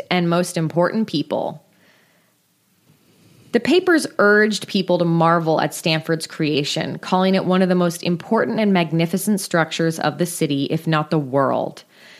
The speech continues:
This Madison Square Garden was the second building located at the same site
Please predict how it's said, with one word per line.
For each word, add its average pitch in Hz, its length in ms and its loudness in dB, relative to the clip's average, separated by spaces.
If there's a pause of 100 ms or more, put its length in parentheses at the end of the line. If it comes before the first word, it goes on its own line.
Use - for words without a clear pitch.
(180)
This 285 280 2
Madison 277 460 2
Square 233 260 0
Garden 185 400 2
was 170 140 -2
the 170 80 -4
second 196 520 -2
building 180 560 0
located 175 580 0
at - 180 -4
the 170 60 -2
same 170 380 -2
site 170 500 -2